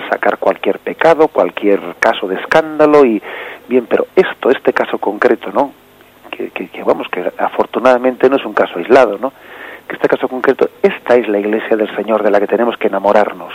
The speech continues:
¿eh? Pues, eh, la vida de un hombre que lo ha hecho, lo ha desgastado todo por Cristo, ¿no? Y ese funeral tan hermoso, pues,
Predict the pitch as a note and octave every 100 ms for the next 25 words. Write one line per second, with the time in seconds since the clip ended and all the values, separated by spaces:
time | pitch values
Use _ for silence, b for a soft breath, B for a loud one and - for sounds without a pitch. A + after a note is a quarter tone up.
0 | - - - B B B B B B _
1 | _ - G#2+ A2+ G#2 G#2 G#2 C3 B2+ B2+
2 | B2+ B2+ C3+ - B B B - B2+ B2
3 | - B2 A2+ - A2+ A#2 A2+ G#2 - A#2
4 | A2 A#2 A2+ A#2 - A#2+ A2+ - G#2 A#2
5 | A2 - - A#2 A#2 A#2 A#2+ _ - _
6 | _ _ _ _ - - B B G2+ G#2+
7 | G#2 A2 G#2+ A2+ -